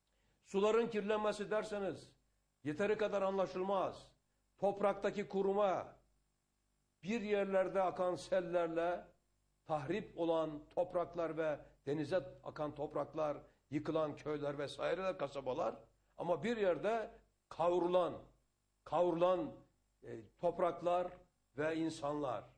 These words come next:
Yeryüzünün dengesi bozuldu. Kim bozuyor? Bunu dünyanın dinozor şirketleri bozuyor.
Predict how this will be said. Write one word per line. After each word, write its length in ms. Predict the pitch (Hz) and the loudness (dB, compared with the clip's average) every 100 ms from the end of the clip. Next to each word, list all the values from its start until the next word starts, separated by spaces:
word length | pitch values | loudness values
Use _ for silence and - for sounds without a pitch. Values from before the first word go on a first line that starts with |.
| _ _ _ _ _ _ _ | _ _ _ _ _ _ _
Yeryüzünün 640 | 131 196 214 175 208 208 | 0 0 2 -2 0 2
dengesi 420 | 190 196 190 190 196 | 2 2 0 -2 -2
bozuldu. 340 | 175 143 123 | -2 -2 -10
Kim 300 | - 277 262 | -4 -2 0
bozuyor? 440 | 226 156 151 101 - _ _ - | 0 0 -4 -6 -10 _ _ 2
Bunu 560 | 240 208 220 240 240 - - - | 4 6 6 4 2 -6 -18 -4
dünyanın 840 | 226 226 208 208 202 240 254 247 - _ _ | 0 2 4 4 4 4 2 -4 -14 _ _
dinozor 640 | 175 202 208 214 226 233 | 2 4 4 4 4 4
şirketleri 720 | - 196 175 208 - 214 254 | 0 -6 0 -2 0 2 4
bozuyor. 400 | 254 180 160 107 | 4 2 -2 -8